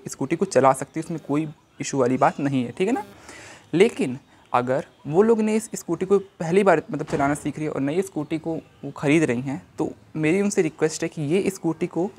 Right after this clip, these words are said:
ना ख़रीदें, क्योंकि ये थोड़ी स्कूटी लंबी है। जिन, जो लड़कियां लेडीज़ मान लीजिए जो लंबी हैं वो तो स्कूटी को बाय कर सकती हैं, but जिनकी हाइट छोटी है वो स्कूटी को बाय करेंगी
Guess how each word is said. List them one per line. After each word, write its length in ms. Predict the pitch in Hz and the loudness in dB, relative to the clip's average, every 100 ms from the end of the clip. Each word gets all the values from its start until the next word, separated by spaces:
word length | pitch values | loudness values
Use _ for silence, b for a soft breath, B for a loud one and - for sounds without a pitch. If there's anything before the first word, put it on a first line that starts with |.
| - | -4
ना 100 | 151 | -2
ख़रीदें, 300 | - 143 151 | 0 -2 -2
क्योंकि 200 | 160 196 | -4 -4
ये 140 | 202 | -4
थोड़ी 240 | 214 190 208 | -2 0 -2
स्कूटी 300 | - 202 226 | -2 -4 -2
लंबी 280 | 190 208 165 | 0 0 -2
है। 80 | - B B B B 139 | -6 B B B B -6
जिन, 260 | 135 226 | 0 2
जो 260 | 233 147 214 | 2 2 4
लड़कियां 380 | 233 214 233 220 | 4 2 -2 0
लेडीज़ 320 | 165 156 196 - 240 - - - | 0 0 -4 -8 -16 -16 -16 -4
मान 160 | 147 | 0
लीजिए 200 | 151 156 | 0 0
जो 120 | 156 160 | 2 4
लंबी 340 | 135 139 175 | 4 2 -2
हैं 120 | 160 | -2
वो 200 | 139 170 | -2 -2
तो 140 | 190 196 | 0 -2
स्कूटी 300 | - 185 196 | -2 -4 -2
को 100 | 185 | -2
बाय 220 | 165 180 | -4 -4
कर 100 | 185 | -6
सकती 380 | - 139 - 139 | -8 -10 -4 0
हैं, 140 | 127 | 2
but 260 | 143 160 151 | 2 0 -4
जिनकी 280 | 139 135 180 | -4 -4 -4
हाइट 240 | 156 135 | -2 -4
छोटी 340 | - 139 - | -6 -8 -4
है 60 | 165 | -4
वो 200 | 156 185 | 0 0
स्कूटी 300 | 190 156 151 | 0 -4 -4
को 80 | 135 | 0
बाय 220 | 123 131 | 2 2
करेंगी 380 | 135 123 131 | 0 0 -2